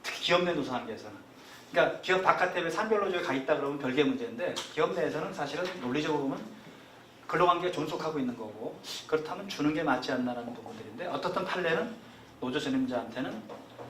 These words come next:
전 기간이 노조 전임 기간, 이건데 일 년 내내 연-, 전-, 노조 전임했다. 그럼 연차 발생하지 않는다. 이렇게 본 겁니다. 휴직 기간과 똑같이 본 그런 내용들이죠. 그다음에 업무상 재-,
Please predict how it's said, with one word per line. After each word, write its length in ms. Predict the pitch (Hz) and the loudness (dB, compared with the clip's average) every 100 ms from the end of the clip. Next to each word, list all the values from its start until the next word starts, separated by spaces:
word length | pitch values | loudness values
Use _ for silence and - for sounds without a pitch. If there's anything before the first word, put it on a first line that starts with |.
| - | 0
전 240 | 151 180 | 4 4
기간이 520 | 180 175 165 165 156 - - - | 4 4 4 4 -4 -8 -16 -4
노조 200 | 135 143 | -2 0
전임 280 | 135 127 123 | 2 4 2
기간, 240 | 120 110 | 0 -4
이건데 280 | 135 156 160 | -2 2 2
일 160 | 139 156 | 2 4
년 160 | 175 | 4
내내 200 | 135 151 | 4 4
연-, 140 | 135 131 | 4 2
전-, 240 | 139 139 | -2 -2
노조 220 | 139 139 | 0 0
전임했다. 480 | 139 131 120 - 113 - - - | 2 2 0 -2 -6 -6 -18 -6
그럼 180 | 160 143 | 0 2
연차 180 | 131 131 | 2 2
발생하지 400 | 120 123 120 120 | 0 -2 -4 -6
않는다. 340 | 110 110 110 | -6 -8 -10
이렇게 260 | 107 - 117 | -12 -12 -14
본 140 | 104 | -14
겁니다. 400 | 107 - 131 - | -16 -12 -10 -10
휴직 240 | - 185 - | -6 -6 -2
기간과 360 | 180 151 143 | 2 2 2
똑같이 340 | - - 170 135 | -2 -4 -4 -4
본 180 | 120 - 117 - - | -8 -8 -14 -18 -10
그런 160 | 120 | -8
내용들이죠. 560 | 117 - 110 - - - - - - - - - - - - - - - | -8 -14 -18 -18 -18 -18 -18 -20 -20 -20 -18 -18 -18 -18 -18 -16 -16 -8
그다음에 440 | 165 180 190 196 - | 8 10 10 2 -2
업무상 400 | 185 196 202 208 | -2 2 2 2
재-, 380 | - 135 - | 2 2 2